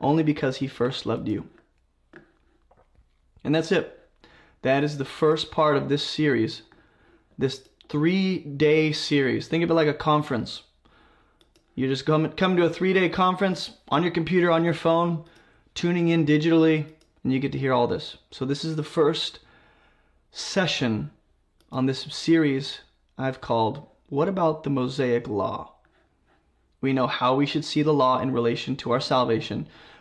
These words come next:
We know what the law has been from the beginning. The law instructs and guides people into God's ideal. The law reveals the wisdom and the heart of God, right? The law is a reflection of God's character.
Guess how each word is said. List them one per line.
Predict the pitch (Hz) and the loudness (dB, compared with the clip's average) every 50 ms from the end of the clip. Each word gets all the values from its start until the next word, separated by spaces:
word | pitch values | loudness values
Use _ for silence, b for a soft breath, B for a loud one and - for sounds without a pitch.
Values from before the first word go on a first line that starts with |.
| B B | B B
We | 135 143 | 0 2
know | 139 135 131 | 4 4 4
what | 127 135 135 135 | 4 2 2 0
the | - 147 | 0 2
law | 143 139 135 139 | 2 2 4 2
has | 143 151 147 | 2 0 0
been | 151 151 151 151 | 0 0 0 0
from | - 143 135 | 0 -2 -2
the | 147 | 0
beginning. | 160 175 156 143 127 127 147 156 - b b b b b | 0 0 0 0 0 0 -2 -4 -8 b b b b b
The | - 135 131 | -2 0 2
law | 131 131 - | 4 4 2
instructs | 107 123 127 - - - - 135 127 131 156 - - - - - - | 2 0 0 -2 -4 -4 0 2 2 2 2 0 -4 -8 -8 -8 -6
and | - 110 107 98 - | -6 -6 -6 -4 -2
guides | 87 90 90 101 123 147 156 - | -2 0 2 2 2 0 -2 -6
people | - - 160 156 156 - 170 180 185 180 - - | -8 -6 -6 -6 -4 -4 -6 -6 -6 -8 -6 -4
into | 135 135 131 - | -4 -4 -4 -4
God's | 98 98 107 107 113 117 156 160 | -2 0 2 2 2 2 0 0
ideal. | 165 160 151 139 139 139 139 156 B B B B B B | 0 0 2 2 2 2 0 0 B B B B B B
The | 131 131 | -2 2
law | 127 127 131 | 2 2 2
reveals | 131 135 131 135 143 139 147 147 143 - | 2 0 -2 -2 0 2 2 2 2 0
the | - 127 | 0 0
wisdom | 127 131 139 139 139 139 - 156 156 | 2 2 2 2 0 0 -2 -2 0
and | 151 139 | 0 0
the | 123 - | 0 -2
heart | - - 143 139 143 151 | -2 0 0 2 2 2
of | 156 151 151 | 0 -2 0
God, | - - - - - - - b b b b b b b | 2 2 2 2 2 -2 -6 b b b b b b b
right? | - - 120 - | 0 0 2 2
The | 147 | 2
law | 139 139 147 156 170 185 180 - | 4 4 4 4 4 2 2 2
is | 143 165 147 156 | 2 2 2 4
a | 160 | 4
reflection | 151 147 156 - - - 170 170 151 165 - - - 156 | 4 2 2 0 -2 -2 -2 0 0 -2 -2 -4 -2 -2
of | 147 139 - | -2 -2 0
God's | 143 135 131 131 - - | 0 0 0 0 -2 -6
character. | - - 117 127 - - 156 156 156 | -4 -2 -2 -2 0 0 -2 -2 -2